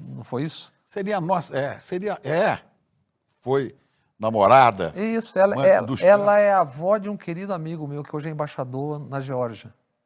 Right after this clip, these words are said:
Speaker 1: Carlos Martins Segler.
Speaker 2: É, ele, ela
Speaker 1: Tem um documentário legal sobre
Speaker 2: documentário
Speaker 1: ela.
Speaker 2: lindíssimo sobre ela, né?
Speaker 1: Ah, eu vi.
Speaker 2: Porque acontece que eu sou dos trópicos.
Speaker 1: Feita pela Graça Ramos e um pessoal.
Speaker 2: É, maravilhoso, maravilhoso. E você fala assim, "Essa mulher é gigantesca,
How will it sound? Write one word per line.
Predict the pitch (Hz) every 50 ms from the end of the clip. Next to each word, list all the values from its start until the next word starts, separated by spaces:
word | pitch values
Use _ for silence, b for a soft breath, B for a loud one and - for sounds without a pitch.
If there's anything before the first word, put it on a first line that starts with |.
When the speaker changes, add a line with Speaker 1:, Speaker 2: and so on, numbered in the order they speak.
| _ _ _ _ _
Speaker 1:
Carlos | - 139 151 156 147 123
Martins | 143 139 127 - - - 160 143
Segler. | - - 135 127 123 98 92 104 101 -
Speaker 2:
É, | 120 107 110 123 113 98 - _ _
ele, | 120 123 127 127 -
ela | - 131 120 113 110 113 107 95 87 - _ _ _ _ _ _
Speaker 1:
Tem | - 170
um | 196
documentário | 196 220 214 220 214 214 196 - 214 226
legal | 202 170 147 180
sobre | 185 147
Speaker 2:
documentário | 135 160 165 170 151 135
Speaker 1:
ela. | 147 135
Speaker 2:
lindíssimo | 113 107 143 156 139 - -
sobre | 113 95 95 110
ela, | 123 120 101 95
né? | 95 101 110 113 104
Speaker 1:
Ah, | 180 175 180 190
eu | 190 175
vi. | 151 156 170
Speaker 2:
Porque | - - - - - 117 - -
acontece | - 110 - 135 123 107 - 139 147 147 -
que | -
eu | 131
sou | - - 139
dos | 131 127 120 -
trópicos. | - 113 107 107 110 - - - _ _ _ _ _ _ _ _ _ _ _
Speaker 1:
Feita | - 160 160 165
pela | 156 - 151 151
Graça | 135 135 151 147 - - 127
Ramos | 123 - 156 160 165 160 156 139
e | 151
um | 147 139
pessoal. | - 135 123 131 143
Speaker 2:
É, | 147 156 160 147 123 95 - - -
maravilhoso, | 196 208 233 226 202 165 151 151 131 117 127 139 143 139 127 107 85 76 80
maravilhoso. | 104 147 180 160 147 131 113 117 101 110 127 127 120 107 123
E | 123
você | - 160
fala | 135 - 151 139
assim, | 131 - 151
"Essa | 131 - -
mulher | 156 147 143 147 156 156
é | 147 123
gigantesca, | 113 151 135 135 156 139 - - _ - 170 165 165 143 - - - - -